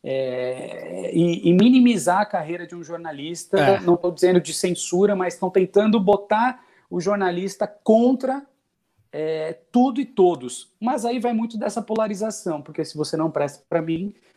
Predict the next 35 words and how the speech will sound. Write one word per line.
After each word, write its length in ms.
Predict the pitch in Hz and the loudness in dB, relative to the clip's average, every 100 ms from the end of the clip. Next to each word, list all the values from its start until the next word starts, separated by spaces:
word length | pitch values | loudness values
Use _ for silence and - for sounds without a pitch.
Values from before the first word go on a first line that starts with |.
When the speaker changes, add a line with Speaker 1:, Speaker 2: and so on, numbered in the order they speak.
| _ | _
Speaker 1:
você 220 | 151 - | -4 0
não 120 | 165 170 | 2 2
serve, 440 | - 143 135 143 _ _ _ | 2 0 0 -4 _ _ _
é, 400 | 123 123 123 120 | 0 2 4 0
de 160 | 135 127 | -6 -8
fato, 400 | - 135 143 - | 2 4 4 2
se 60 | 127 | -6
você 160 | - | -6
não 120 | 131 | -4
tem 140 | 123 131 | -4 -2
a 20 | |
mesma 240 | 127 127 | -2 -4
opinião, 500 | 127 143 147 135 104 | -6 -4 -2 -2 -2
né? 140 | 110 143 | 0 2
O 60 | 131 | 2
jornalismo 400 | 135 131 151 165 | 2 2 2 2
tá 120 | 147 | 0
aí 80 | 160 | 0
pra 180 | - - | -2 -4
questionar, 600 | 175 165 - 180 117 - | -4 -4 -4 -2 -2 -6
a 60 | |
gente 360 | 107 123 - - | -12 -16 -16 -4
trabalha 400 | 151 127 143 185 | 0 2 2 -2
pra 160 | 175 180 | -4 -6
questionar, 460 | 185 - 190 131 | -8 -8 -8 -6
não 140 | 123 135 | -8 -10
simplesmente 440 | 147 143 139 131 | -12 -6 -4 -4
pra 140 | - 143 | 0 2
ouvir 420 | 131 135 175 196 - - | 2 2 0 0 -10 -6
e 60 | 139 | 0
reproduzir, 680 | 160 160 160 185 143 120 | 0 2 0 0 -2 -6
e 60 | 120 | -6
sim 200 | - 147 | -4 -4
pra 220 | 175 175 - _ - | -2 -4 -6 _ 0
questionar 560 | 180 - 196 160 175 | 0 2 0 2 -2